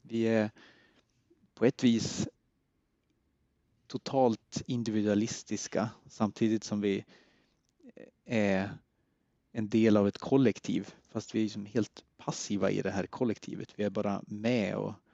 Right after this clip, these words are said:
vi bara förväntar oss att kollektivet ska fungera. Så liksom, det vi, det vi är i det här, det är ganska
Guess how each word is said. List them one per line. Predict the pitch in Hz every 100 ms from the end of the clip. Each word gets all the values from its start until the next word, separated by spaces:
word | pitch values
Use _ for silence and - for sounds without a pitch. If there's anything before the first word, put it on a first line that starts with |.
| _ _ _
vi | -
bara | 101 104 101 98 101 _ _ _ _ _
förväntar | 113 110 113 - 98
oss | 98 -
att | 95 - - - _
kollektivet | - 107 98 - 98 98
ska | - 101 98 -
fungera. | - 104 101 113 123 101 - _ _ _ _ _ _ _ _
Så | - 117 113 - _ _ _ _ _ _ _
liksom, | 139 123 113
det | - - 120
vi, | 131 135 - _ _ _ _ _ _ _ _ _ _ _ _ _ _
det | - 120
vi | 131 -
är | 151 147 120 151 - _ _ _ _ _
i | 117
det | 110 101
här, | 101 - - _ _ _ _
det | -
är |
ganska | 127 117 - 120 117